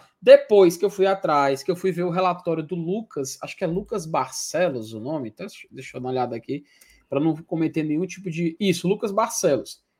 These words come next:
que é um, que é justamente um, um jornalista que fez esse resgate, ele é lá de Pernambuco, do, dos títulos de sessenta e oito, sessenta e nove, setenta. Eu não ti-, eu tinha uma visão de ser do contra,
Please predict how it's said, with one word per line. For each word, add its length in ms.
que 100
é 60
um, 180
que 240
é 60
justamente 460
um, 500
um 60
jornalista 760
que 240
fez 320
esse 180
resgate, 720
ele 160
é 20
lá 140
de 100
Pernambuco, 640
do, 460
dos 220
títulos 340
de 80
sessenta 380
e 20
oito, 160
sessenta 280
e 20
nove, 180
setenta. 420
Eu 180
não 160
ti-, 140
eu 100
tinha 160
uma 100
visão 240
de 60
ser 140
do 80
contra, 480